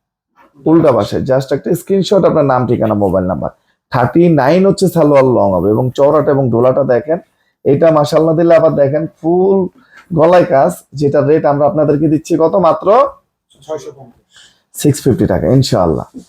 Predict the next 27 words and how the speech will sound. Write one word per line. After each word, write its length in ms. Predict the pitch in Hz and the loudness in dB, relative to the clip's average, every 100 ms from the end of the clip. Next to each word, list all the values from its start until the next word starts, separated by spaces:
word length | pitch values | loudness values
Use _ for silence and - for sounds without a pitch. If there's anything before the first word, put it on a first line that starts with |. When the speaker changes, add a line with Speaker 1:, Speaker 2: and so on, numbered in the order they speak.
| _ _ _ - | _ _ _ -2
Speaker 1:
ভিডিও 280 | 123 156 | 2 2
থেকে 480 | 165 156 156 160 165 - | 2 0 2 0 -2 -6
সামনে 300 | - 135 143 | -4 -2 0
আরো 180 | 123 151 | 0 0
বেশি 200 | 165 170 | 0 2
ভালো 180 | 160 160 | 2 2
লাগবে, 220 | 156 165 | 0 0
ইনশাআল্লাহ। 680 | 151 - 160 160 165 175 - - _ _ - | -2 2 2 2 2 0 -2 -10 _ _ -2
ওয়েলকাম, 580 | 135 143 170 185 185 | 0 0 0 0 0
নিজের 260 | 151 143 156 | 0 0 0
চোখে 260 | 165 147 151 | 0 0 0
দেখেন, 300 | 147 170 185 | 0 0 0
নিজের 320 | 160 156 156 | 2 2 2
হাতে 360 | 156 202 247 277 - _ _ _ _ _ 107 | 2 2 2 0 -8 _ _ _ _ _ -2
ধরেন, 260 | 117 95 - - _ _ - | 0 -2 -6 -18 _ _ -2
ইনশাআল্লাহ। 640 | 156 139 - 95 85 55 - _ _ _ _ _ _ _ _ _ _ _ _ _ _ _ _ _ - | 0 0 0 0 -2 -4 -12 _ _ _ _ _ _ _ _ _ _ _ _ _ _ _ _ _ -8
হান্ড্রেড 320 | - 170 180 | -2 2 2
পার্সেন্ট 280 | 185 165 160 | 0 0 0
পিওর 240 | 165 156 147 | 2 0 2
কটন, 420 | 143 135 208 320 - _ | 0 2 -2 -2 -10 _
আমাদের 360 | - 139 139 143 | -4 0 0 0
কাছে 320 | 147 165 160 | -2 0 0
অ্যাভেলেবেল 540 | - 127 139 147 151 135 | 2 2 2 2 2 2
রেডিমেড 380 | 135 139 147 - | 2 2 0 -4
থ্রি 480 | - 113 - - 135 | -6 -6 -6 -4 -2
পিসও 280 | 147 135 151 | 0 -2 0
আছে। 360 | 143 139 180 | 0 0 -2